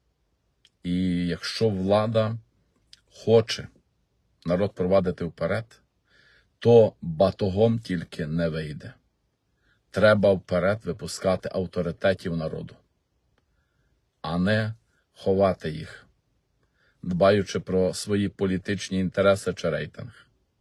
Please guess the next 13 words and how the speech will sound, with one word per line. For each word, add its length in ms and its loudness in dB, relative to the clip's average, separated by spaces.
Ніколи 760 4
не 420 2
ховається 840 0
світла 680 -4
під 380 -2
ліжко. 400 -8
Якщо 380 2
авторитетів 840 2
народу, 420 0
а 40 2
вони 220 2
є 140 4
різні, 460 0